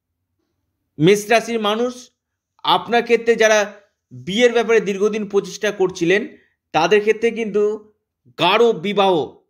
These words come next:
অর্থাৎ বৃহস্পতির শুভ দৃষ্টি আপনাদের সপ্তমভাবে পড়ছে, গাঢ় বিবাহের যোগ দেখা যাচ্ছে।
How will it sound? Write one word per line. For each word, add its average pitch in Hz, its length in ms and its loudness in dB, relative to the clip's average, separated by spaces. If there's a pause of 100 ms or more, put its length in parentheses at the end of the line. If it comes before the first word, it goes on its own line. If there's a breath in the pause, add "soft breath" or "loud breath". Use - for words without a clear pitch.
(280)
অর্থাৎ 156 220 -6
বৃহস্পতির 202 600 -2
শুভ 196 320 -2
দৃষ্টি 185 680 -8 (280)
আপনাদের 175 380 0
সপ্তমভাবে 170 640 0
পড়ছে, 147 500 -6 (880)
গাঢ় 180 280 4
বিবাহের 175 520 -2
যোগ - 460 -4 (1300)
দেখা 131 300 -2
যাচ্ছে। - 440 -8